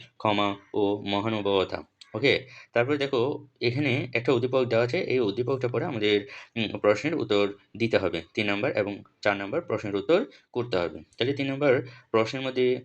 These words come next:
আমি উত্তরগুলো দিয়ে দিচ্ছি। তিন নম্বর প্রশ্নের মধ্যে দেখো কি বলা আছে, উদ্দীপকের হালিমার কথায় করিমের চাচার চরিত্রের মধ্যে মরু ভাস্করের রচনার কোন বিষয়টিকে স্পষ্ট লক্ষ্য করা যায়? তাহলে উত্তর হবে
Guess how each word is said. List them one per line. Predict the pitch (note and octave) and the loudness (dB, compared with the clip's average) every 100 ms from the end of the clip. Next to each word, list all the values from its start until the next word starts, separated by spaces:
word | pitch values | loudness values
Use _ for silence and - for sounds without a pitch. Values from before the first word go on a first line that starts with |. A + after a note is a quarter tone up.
| - | -4
আমি | A2+ A#2+ | 0 2
উত্তরগুলো | A#2 B2+ B2+ C3 | 4 4 4 2
দিয়ে | C3 C3 - - - | -2 -6 -8 -16 -8
দিচ্ছি। | C3+ D3 G#3 A3+ - | -8 -2 -2 -4 -6
তিন | C3+ | -6
নম্বর | C3+ D3 | -4 -2
প্রশ্নের | B2 A#2+ C#3+ | -2 -2 -4
মধ্যে | C#3 C3 | -2 -2
দেখো | A#2 B2 | -2 -4
কি | B2+ | -6
বলা | C3 C#3 | -4 -4
আছে, | C#3 G3+ B3+ _ _ _ _ _ _ _ - | -2 -4 -4 _ _ _ _ _ _ _ -6
উদ্দীপকের | G#2 B2+ C#3 C#3+ B2 | -2 0 0 0 0
হালিমার | B2 B2 B2+ B2+ - - - | 2 0 0 -4 -8 -20 -2
কথায় | A2+ A#2 A#2 A2+ - - | 0 4 2 2 -6 0
করিমের | A#2 A2+ A#2 A#2+ | 4 4 2 0
চাচার | B2 G#2+ A#2 B2 - - | -2 0 -2 -4 -8 2
চরিত্রের | G#2+ G#2 A#2+ A#2+ A#2+ | 2 4 0 -2 -2
মধ্যে | G2+ G#2 A2 | -4 -2 -4
মরু | G#2 G#2+ | -2 -2
ভাস্করের | A2 A#2 A#2+ A2+ A2+ | 0 0 0 0 0
রচনার | G#2+ A2+ A2 | -2 -2 -4
কোন | A2 A2+ A2 - - | -2 -4 -6 -14 -8
বিষয়টিকে | G2+ A2 G#2+ A2 | -2 0 0 -4
স্পষ্ট | - A2+ A2+ - E3+ A#3 - G#2+ | -4 0 2 4 2 2 -4 0
লক্ষ্য | G2+ G#2 G2+ | 2 2 2
করা | G2 B2 G#3 - G#2+ | 4 4 0 -8 -6
যায়? | F#2+ E2 E2+ - - | 0 0 0 -10 0
তাহলে | G2+ - | 2 2
উত্তর | G#2 C#3 C3+ | 0 2 2
হবে | B2+ G#2+ | 4 2